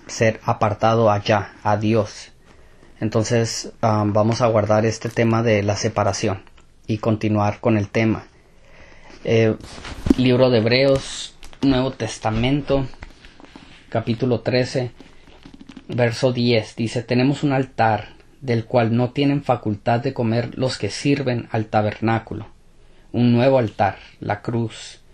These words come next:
donde aquellos que servían el tabernáculo, am, no pueden ellos comer de esto.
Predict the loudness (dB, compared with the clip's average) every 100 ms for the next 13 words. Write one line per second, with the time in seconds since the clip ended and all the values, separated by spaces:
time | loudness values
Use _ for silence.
0 | -20 _ -20 -20 -20 -6 0 2 2 2
1 | 0 0 -2 -4 -4 -4 0 0 0 0
2 | 0 2 2 0 0 -2 -2 -4 -14 -20
3 | -20 -20 -20 -20 -20 -6 0 2 4 0
4 | -4 -10 -16 -20 _ _ -20 -20 _ _
5 | _ _ -6 0 0 0 0 2 4 2
6 | 0 0 0 -2 -6 -8 -2 0 0 0
7 | 0 -2 -6